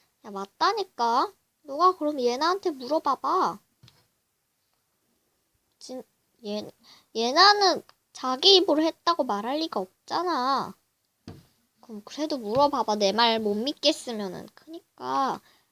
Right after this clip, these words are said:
너 예나랑 다니지 말고 영 끊으라고. 너 지금 나한테 욕하는 거잖아.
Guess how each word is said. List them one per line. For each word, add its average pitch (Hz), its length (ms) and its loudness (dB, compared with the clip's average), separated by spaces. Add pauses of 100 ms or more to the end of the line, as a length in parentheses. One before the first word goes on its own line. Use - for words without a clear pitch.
(220)
너 247 340 -8
예나랑 240 480 -8
다니지 233 540 -14
말고 202 340 -12
영 190 200 -10
끊으라고. 330 1040 -6 (1040)
너 226 100 -20
지금 240 380 -12
나한테 208 480 -6
욕하는 370 540 -12
거잖아. 233 760 -10